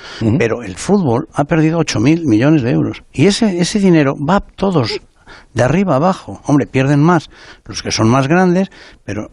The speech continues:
Speaker 2: si pierden los que están, los que son más grandes, pierden también los pequeños, porque aquí los pequeños viven también de los, de los derechos de televisión de los grandes.
Speaker 1: Luego vamos a hablar de eso, pero vamos a hacer una cosa. No le voy a preguntar por ningún jugador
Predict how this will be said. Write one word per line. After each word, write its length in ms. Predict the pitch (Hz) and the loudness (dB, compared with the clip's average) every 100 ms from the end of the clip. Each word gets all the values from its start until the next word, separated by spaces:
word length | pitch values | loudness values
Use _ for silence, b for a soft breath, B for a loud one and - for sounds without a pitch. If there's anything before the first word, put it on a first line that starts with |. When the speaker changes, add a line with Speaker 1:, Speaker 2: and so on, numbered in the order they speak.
| - | -8
Speaker 2:
si 160 | - | -8
pierden 320 | 98 151 180 | -2 -2 0
los 160 | 190 175 | 0 0
que 80 | 175 | -2
están, 460 | - 170 165 160 147 | 0 0 2 0 -4
los 180 | 151 | -4
que 60 | - | -4
son 180 | - 160 | 0 2
más 120 | 160 | 4
grandes, 200 | 160 180 | 2 2
pierden 260 | - 196 202 | 0 0 0
también 260 | 139 113 | 0 0
los 100 | 98 | -2
pequeños, 400 | - 98 175 214 151 | -6 -2 2 2 0
porque 280 | 107 101 | -6 -6
aquí 220 | 95 135 147 | -4 2 2
los 200 | 160 151 | 2 -2
pequeños 340 | 139 143 156 170 | -2 2 2 2
viven 280 | 208 160 | 0 0
también 320 | 117 107 110 107 B B - | 0 0 0 -2 B B -4
de 180 | 101 113 | -2 0
los, 220 | 110 - | -2 -2
de 100 | 120 | 0
los 120 | 110 | 0
derechos 400 | 107 110 107 113 | 0 0 -2 -4
de 100 | 104 | -4
televisión 520 | 104 110 107 101 107 104 | 0 0 0 0 0 2
de 40 | |
los 100 | 98 | 2
grandes. 420 | 131 233 185 104 B - | 2 4 2 -2 B -2
Speaker 1:
Luego 240 | 123 151 160 | 0 2 0
vamos 220 | 151 139 | 0 -2
a 60 | |
hablar 180 | 120 107 | -2 -2
de 60 | 92 | -4
eso, 160 | - | -6
pero 100 | 101 131 | -2 0
vamos 60 | |
a 40 | 139 | 2
hacer 100 | 127 | 0
una 100 | 98 | -2
cosa. 160 | 92 B B B B - | -6 B B B B 0
No 180 | 127 170 | 2 4
le 100 | 170 | 2
voy 40 | |
a 60 | 156 | 2
preguntar 380 | 139 127 120 147 - _ _ | -2 -4 -2 -4 -4 _ _
por 160 | 117 107 | -4 -4
ningún 220 | 113 135 | -2 -2
jugador 400 | - 127 139 147 | 0 2 2 0